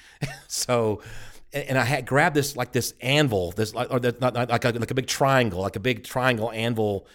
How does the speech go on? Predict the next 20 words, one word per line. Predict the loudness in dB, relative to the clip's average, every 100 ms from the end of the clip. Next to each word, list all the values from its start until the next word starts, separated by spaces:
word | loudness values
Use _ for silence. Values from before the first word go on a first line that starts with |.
| -20 _ _
tool | 2 6 8 6
that | 4
was | 2
there, | 2 2
part | 2
of | 2
his | 0
f-, | -4 -16 -10
setup, | -6 -2 0 0 -2
part | -4
of | -2
his, | -4
and | -6 -16 -20 -6 -2
I'm | -2
trying | -2 0 0
to |
smack | -2 -2 -2 0 -2
him | -2
with | -2 -2
it | -4